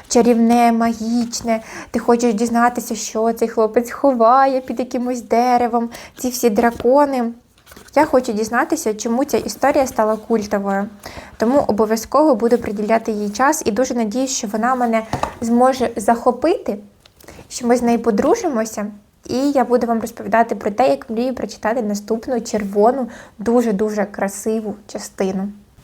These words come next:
Якщо читали Ерагона, обов'язково напишіть мені про це в коментарях, змотивуйте мене трішки, щоб я пошвидше до неї дібралася. Єдина представниця класики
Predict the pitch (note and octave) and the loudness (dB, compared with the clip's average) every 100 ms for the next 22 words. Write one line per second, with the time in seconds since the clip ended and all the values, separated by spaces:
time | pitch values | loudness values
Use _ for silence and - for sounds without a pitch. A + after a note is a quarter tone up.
0 | - A#3 A#3 B3 G#3 A#3 A3 - G#3+ G3+ | 0 0 2 -2 0 0 0 0 0 -2
1 | G#3 D4+ D4+ G#3 G3+ G#3 B3 B3+ A#3 G#3 | -2 -2 -2 -2 -2 -2 0 2 0 0
2 | A3+ A#3 B3 B3 G#3+ G3+ G#3+ A3 - G#3+ | -2 -2 -6 -6 -8 -8 -6 -6 -4 -4
3 | G3+ A3+ B3 A#3 G#3+ A#3+ A#3+ A#3 A#3 A3+ | 0 4 4 2 -2 0 0 0 2 0
4 | A#3+ G3+ G3 G3 A#3 C4 - - - - | -2 -2 -2 -2 -2 -2 -2 -6 -10 -12
5 | - - G#3+ C4 C4 D4+ D#4+ A3 A3 G#3+ | -8 0 4 4 4 -2 -2 -4 -4 -2
6 | G#3 G3+ G#3 A3+ A#3 F#3+ F3+ F3+ G3 - | -4 -2 -2 -2 -2 -2 -2 -4 -6 -10
7 | - _ _ _ _ _ _ _ _ _ | -12 _ _ _ _ _ _ _ _ _
8 | - - _ _ _ _ _ _ A3+ G#3+ | -20 -20 _ _ _ _ _ _ -4 -2
9 | C#4+ E4+ E4+ A#3+ A#3+ A3 B3+ C4+ A#3+ A#3+ | 0 0 0 -4 -2 -2 -2 -2 -4 -2
10 | G#3 G#3 A#3 D4 C#4+ C#4+ D4 | 2 2 2 -4 -8 -6 -6